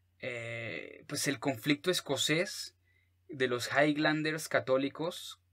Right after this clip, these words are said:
y los Lownd-, Lowlanders protestantes que, pues, hicieron que friccionara tanto con, con la Inglat-, con la Inglaterra, los Tudor, y después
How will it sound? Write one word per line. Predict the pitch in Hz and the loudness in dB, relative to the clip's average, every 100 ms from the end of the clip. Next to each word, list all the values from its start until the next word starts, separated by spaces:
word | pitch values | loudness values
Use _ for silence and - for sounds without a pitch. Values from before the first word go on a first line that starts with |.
| _ _ _ | _ _ _
y | 147 | -2
los | 131 120 | 0 0
Lownd-, | 123 135 156 165 143 - | 6 8 8 4 0 -2
Lowlanders | 143 135 165 175 156 151 160 156 | 2 6 6 8 6 4 0 -2
protestantes | - 135 131 113 - 131 135 135 190 - - _ - _ _ _ _ _ - | -2 -4 -2 -8 -2 0 0 -2 -6 -8 -14 _ -20 _ _ _ _ _ 2
que, | 139 135 135 131 135 - _ _ - - _ _ - _ | 6 6 4 4 0 -2 _ _ -20 -20 _ _ -20 _
pues, | - 156 - - - - | -4 -2 -2 -4 -10 -10
hicieron | 156 - 156 170 | -4 4 4 4
que | - | 2
friccionara | 143 139 135 127 143 - | -2 -2 0 4 4 4
tanto | 139 147 147 | 0 0 -4
con, | 135 120 90 | -4 -4 -6
con | 104 117 | -6 -4
la | 113 | -4
Inglat-, | 110 113 110 - - | -4 -6 -6 -12 -12
con | - 117 | -6 -4
la | 110 | -4
Inglaterra, | 107 107 107 113 127 | -4 -4 0 0 0
los | 117 - | -2 -2
Tudor, | 104 107 131 135 _ _ - | 0 4 2 0 _ _ -8
y | 104 | -4
después | 101 - 117 139 - | -4 -2 -2 -2 -6